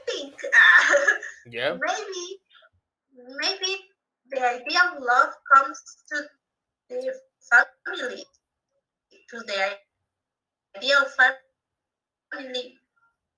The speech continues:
Speaker 2: Did you
Speaker 1: not from the
Speaker 2: Family.
Speaker 1: capitalism idea, so that's why
Speaker 2: Okay, but
Speaker 1: <laughs>
Speaker 2: they, they, they have adopted, uh, yeah, that's right. They have adopted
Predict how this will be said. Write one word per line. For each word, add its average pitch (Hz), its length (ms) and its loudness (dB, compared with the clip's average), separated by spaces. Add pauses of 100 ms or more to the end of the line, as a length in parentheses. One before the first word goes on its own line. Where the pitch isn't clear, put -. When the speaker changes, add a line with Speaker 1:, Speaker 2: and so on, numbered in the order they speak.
(480)
Speaker 2:
Did 139 120 -12
you 131 40 -4
Speaker 1:
not - 260 6 (800)
from 226 400 -8
the 190 260 -6 (160)
Speaker 2:
Family. 127 320 -4
Speaker 1:
capitalism 220 400 -8 (220)
idea, - 420 -4
so - 240 -8 (160)
that's 311 160 -6
why - 160 0
Speaker 2:
Okay, - 420 2 (120)
but 135 140 0
Speaker 1:
<laughs> - 0 -
Speaker 2:
they, 160 220 4
they, 165 280 -4
they 156 240 -4
have 147 200 -4
adopted, 135 720 -2
uh, 104 380 -4
yeah, 113 180 -2
that's 113 260 -8
right. 123 220 -4
They 113 80 -6
have 123 200 -6
adopted 127 500 -4